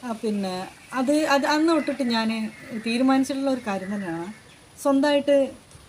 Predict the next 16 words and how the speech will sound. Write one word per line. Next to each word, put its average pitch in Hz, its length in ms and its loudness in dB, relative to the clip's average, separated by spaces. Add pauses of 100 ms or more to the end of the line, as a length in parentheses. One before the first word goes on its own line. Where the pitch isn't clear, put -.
(120)
ഒരു 240 160 -4
ബിസിനസ് 233 400 -4 (200)
ചെയ്യുക, 196 340 -4 (420)
അല്ലെങ്കിൽ 247 360 0
എന്തെങ്കിലും 285 380 2
ഒരു 277 160 2
ഇതായിട്ട് 233 360 -4
ഞാൻ 220 160 -6
ചെയ്തിട്ട് 196 380 -6 (580)
ബിസിനസ് 240 380 -4
തന്നെ, 220 220 -2 (720)
അതിൽ 285 200 0 (180)
ഒരാൾക്ക് 285 440 2
രണ്ടാൾക്കെങ്കിലും 233 640 -4
ജോബ് 190 280 -4
കൊടുക്കുക, 165 300 -10